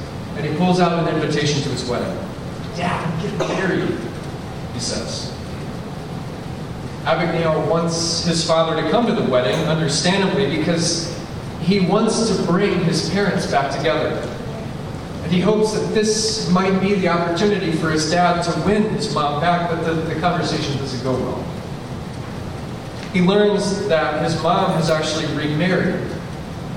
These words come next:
And in a fit of frustration, he stands up to leave.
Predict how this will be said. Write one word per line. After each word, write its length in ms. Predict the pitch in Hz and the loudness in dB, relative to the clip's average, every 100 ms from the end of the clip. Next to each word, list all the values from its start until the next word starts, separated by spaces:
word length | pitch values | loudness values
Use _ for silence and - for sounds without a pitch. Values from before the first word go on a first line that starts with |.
| - - - - - - 135 | -8 -8 -8 -10 -8 -8 -6
And 240 | 139 151 | -4 -2
in 60 | 147 | -2
a 60 | |
fit 220 | 147 175 | 0 0
of 120 | 165 165 | 2 2
frustration, 640 | 165 165 175 175 170 139 139 | 2 0 2 2 2 0 0
he 60 | |
stands 420 | - - 165 165 | 0 2 2 2
up 220 | 160 160 - | 2 2 0
to 100 | 127 | -2
leave. 380 | 156 156 - | 0 2 0